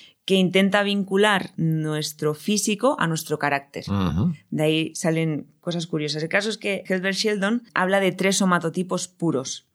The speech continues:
Speaker 1: que te voy a introducir para pedirte que te intentes categorizar en alguno de ellos. Los somatotipos puros son solo tres, luego se descubre que hay muchos somatotipos entre medias y
Speaker 2: Claro.
Speaker 1: demás, pero para esa primera aproximación nos viene bien. Los tres somatotipos puros son ectomorfo, mesomorfo y endomorfo.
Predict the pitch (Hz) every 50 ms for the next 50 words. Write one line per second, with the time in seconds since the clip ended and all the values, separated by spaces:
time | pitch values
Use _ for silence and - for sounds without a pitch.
0 | _ - 180 165 170 170 180 190 190 190 190 185 180 233 233 233 208 185 175 165
1 | 175 - 170 160 175 180 170 - 214 208 180 170 170 - 170 185 196 - - -
2 | _ - 170 175 156 165 165 170 185 - - 180 - 156 156 156 151 151 151 -
3 | 170 170 185 180 165 156 151 156 156 156 147 143 135 135 127 131 - 143 - -
4 | - - - _ _ _ _ _ - 165 175 160 156 160 170 165 160 151 156 156
5 | 175 175 - 175 - - 170 170 165 156 160 147 156 156 156 151 - 202 220 214
6 | 180 170 160 151 156 156 156 147 - - 160 156 156 151 151 147 147 147 151 -
7 | - 160 151 - - 147 147 147 143 - 147 139 156 147 147 147 147 151 151 151
8 | - 151 151 143 151 156 170 185 190 196 196 202 202 202 165 160 160 180 202 240
9 | 226 - - - - - _ _ - 170 160 170 202 185 190 190 214 196 190 190
10 | 190 190 180 185 180 - 180 165 - - 175 160 165 160 - 208 208 185 165 151
11 | 156 151 147 139 135 - - 175 180 185 180 214 202 220 220 185 - 208 185 208
12 | 196 98 185 - - _ _ _ - 233 247 254 262 254 - 202 180 170 - -
13 | - - 160 - - 175 175 185 214 208 - - 254 240 208 180 - 170 165 170
14 | 190 190 - 226 208 190 165 151 143 147 143 139 -